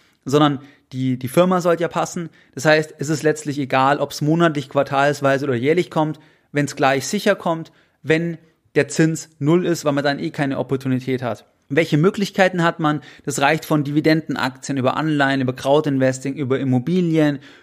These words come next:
über das Verleihen von Bitcoin, macht natürlich nicht wirklich Sinn, über Online-Projekte, über unseriöse Anlagemodelle.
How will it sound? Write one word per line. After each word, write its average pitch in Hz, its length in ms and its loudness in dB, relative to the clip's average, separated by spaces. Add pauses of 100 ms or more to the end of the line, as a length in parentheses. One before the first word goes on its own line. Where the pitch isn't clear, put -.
(100)
über 139 540 2 (360)
das 131 160 -6
Verleihen 147 640 2
von 131 220 -2
Bitcoin, 151 640 2
macht - 200 -8
natürlich 135 260 -4
nicht 131 160 -2
wirklich 151 340 -2
Sinn, 143 280 -4 (360)
über 143 240 2
Online-Projekte, 147 1000 2 (220)
über 143 200 2
unseriöse 147 760 2
Anlagemodelle. 131 880 2